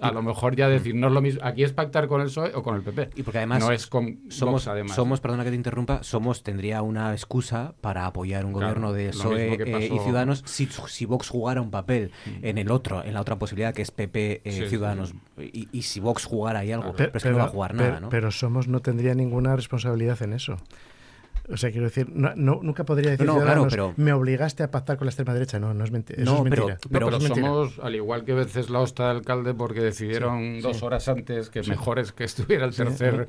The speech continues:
Speaker 3: sí.
Speaker 1: votado que el
Speaker 3: Eh,
Speaker 1: P P, pues al igual que eso, pues si por ejemplo Ciudadanos apoyara a Venceslao, tuviera apoyado a Venceslao, eh, eh, Somos sin duda alguna, porque además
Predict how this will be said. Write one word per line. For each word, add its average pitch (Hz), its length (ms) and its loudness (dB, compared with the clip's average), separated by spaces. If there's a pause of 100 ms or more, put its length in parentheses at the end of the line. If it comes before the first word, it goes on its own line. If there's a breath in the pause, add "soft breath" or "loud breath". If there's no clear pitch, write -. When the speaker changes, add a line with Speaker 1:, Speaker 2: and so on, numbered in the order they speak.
(140)
Speaker 3:
sí. 127 80 0
Speaker 1:
votado 127 520 4
que 123 160 2
el 123 80 2
Speaker 3:
Eh, 127 80 0
Speaker 1:
P 131 100 4
P, 139 220 4 (360 loud breath)
pues - 220 -2
al 113 100 0
igual 113 280 2
que 127 80 2
eso, 131 300 4
pues 127 280 2
si - 200 0
por 113 160 -2
ejemplo 123 440 0
Ciudadanos 123 580 0
apoyara 120 720 -2
a 120 240 -2
Venceslao, 120 560 -2
tuviera 110 320 -2
apoyado 117 400 -4
a - 20 -6
Venceslao, 131 540 -2
eh, 113 160 -6
eh, 95 180 -4
Somos 98 460 -6
sin 107 180 -2
duda 113 220 0
alguna, 123 400 -2
porque - 240 -4
además 110 340 -4